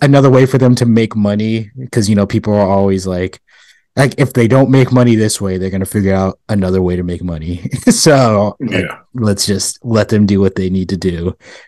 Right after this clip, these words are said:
Speaker 1: Um, and so, yeah, I, I have no problem with it. Uh, if anything, um, I mean, it's funny, the, the, they're all about being the P C master race, and then all you hear is about, like, these console ports having issues <laughs> on P C,
Speaker 2: Yeah.
Speaker 1: so.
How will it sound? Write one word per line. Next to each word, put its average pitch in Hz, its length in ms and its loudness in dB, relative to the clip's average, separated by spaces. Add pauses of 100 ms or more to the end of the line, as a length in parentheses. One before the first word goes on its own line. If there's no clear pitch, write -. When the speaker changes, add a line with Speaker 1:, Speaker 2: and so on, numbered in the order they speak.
(280)
Speaker 1:
Um, 104 680 2
and 151 140 4
so, 151 80 4
yeah, 123 260 2
I, 110 240 -2 (180)
I 117 40 -2
have 113 100 -2
no 117 140 -2
problem 113 260 -2
with 110 160 -4
it. 113 320 -2 (320)
Uh, 117 300 2
if 131 100 -2
anything, 127 800 2 (120)
um, 90 680 -8 (260)
I 113 80 -2
mean, 98 300 -2 (480)
it's 135 100 2
funny, 139 240 2
the, 110 160 2
the, 127 300 -2 (200)
they're 147 120 2
all 143 160 6
about 123 240 2
being 120 200 4
the 107 60 0
P 117 160 -2
C 104 140 -2
master 101 380 -2
race, 92 280 -6
and 101 100 -2
then 92 160 -4
all 92 140 -4
you 90 80 -4
hear 90 220 -6
is 87 100 -6
about, 82 260 -8
like, 87 140 -8
these 92 140 -6
console 95 320 -4
ports 85 240 -10
having 90 240 -6
issues 92 520 -8
<laughs> - 40 -20
on 202 80 2
P 196 180 2
C, 92 220 -2
Speaker 2:
Yeah. 127 80 -4
Speaker 1:
so. 156 240 -6